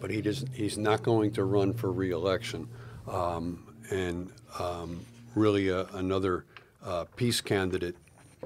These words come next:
uh, McCarthy, uh, not McCarthy. Oh, God.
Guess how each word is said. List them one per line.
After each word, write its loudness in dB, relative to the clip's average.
uh, -6
McCarthy, 2
uh, -4
not -6
McCarthy. -10
Oh, -10
God. -14